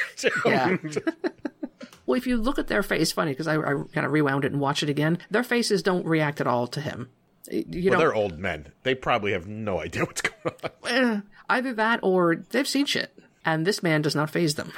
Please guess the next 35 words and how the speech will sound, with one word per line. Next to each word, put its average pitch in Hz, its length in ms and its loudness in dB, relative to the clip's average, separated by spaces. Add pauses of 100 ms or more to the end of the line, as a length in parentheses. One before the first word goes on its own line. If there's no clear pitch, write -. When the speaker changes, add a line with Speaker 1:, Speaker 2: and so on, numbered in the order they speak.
(140)
Speaker 2:
<laughs> 160 100 -4 (680)
Speaker 1:
Well, 190 160 6
I 185 120 4
think 277 180 0
that 247 240 2
the 170 140 2
tribal 240 340 2
elders 175 260 4
came 135 200 0
out 139 200 4
and 110 120 -2
they're 113 100 2
like, 110 240 2
"Look, 143 220 0
we 151 100 2
don't 147 100 4
wanna 127 140 4
get 117 160 0
tangled 113 340 0
up 107 160 0
in 101 60 -6
this 98 140 -4
bullshit, 101 580 -2
but, 95 240 0
uh, 90 260 2
you 104 120 -4
know, 90 260 0 (420)
it's 120 220 -4
just 131 220 -4
another 113 280 2
example 101 380 -2
of 87 80 -2
how 87 160 -2
we've 85 240 -6
been 82 260 -8